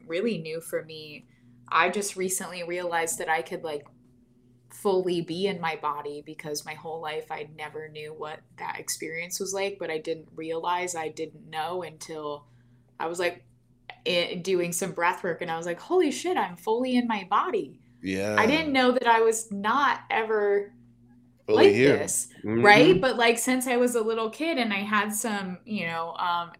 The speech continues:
Speaker 1: e-, experiences, I have basically kind of lived, like, very disassociated and detached from my body, which then I know, "Oh, that makes so much sense," because I
Speaker 2: Mm.
Speaker 1: disassociate in a lot of,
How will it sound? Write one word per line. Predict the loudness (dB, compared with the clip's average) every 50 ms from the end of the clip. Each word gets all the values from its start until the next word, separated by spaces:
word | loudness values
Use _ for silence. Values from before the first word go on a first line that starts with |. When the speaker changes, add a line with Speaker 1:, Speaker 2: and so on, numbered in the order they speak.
| _ _
Speaker 1:
e-, | -20 -20 -18 -16 -8 -6
experiences, | -4 -4 -4 -4 -4 -2 0 2 2 4 4 4 2 2 2 0 0 0 0 0 0 -2 -6 -8 -12 -16 _ _ _ _ _ _ _ _ _ -20 -20 -20 -18 -4 0
I | 4 8 8 10 10 10 8
have | 8 8 6 6 6 4 2 -4 -8 0
basically | 2 4 4 4 4 2 0 0 0 0 0 0
kind | -2 -2 -2 -2 0 0
of | -2 -2 0
lived, | 2 4 4 2 2 -2 -4
like, | -4 -4 -4 -4 -6 -12 -16 _ 0
very | 2 2 4 4 2 2 2 0 -2
disassociated | -2 -2 -2 -2 -2 -4 -4 -2 -2 0 0 0 -2 -4 -4 -2 -2 -2 -2 -4
and | -4 -6 -6
detached | -6 -8 -10 0 4 4 4 4 2 -2 -8
from | -8 -8 -8 -6
my | -6 -6
body, | 2 4 4 6 6 4 2 0 0
which | 0 0 0 0 -2 -8 -14 _ _ _ _ _ _ _ _
then | -2 0 2 2
I | 2 0
know, | 0 0 4
"Oh, | 8 8 10 10 8 6 4
that | 0 -2 -2
makes | -2 -6 -8 -6
so | -6 -2
much | 0 0 0 0 -2
sense," | -2 0 0 2 0 0 -2
because | -6 -8 -6 -6 -4 -4
I | -2 -2 -2 -4
Speaker 2:
Mm. | -2
Speaker 1:
disassociate | -2 0 0 0 0 0 0 0 -2 -2 -2 -4 -4 -4 -2 -2 -2 -2
in | -4 -6
a | -6 0
lot | 2 2 4 2 2
of, | -2 -2 -2 -4 -6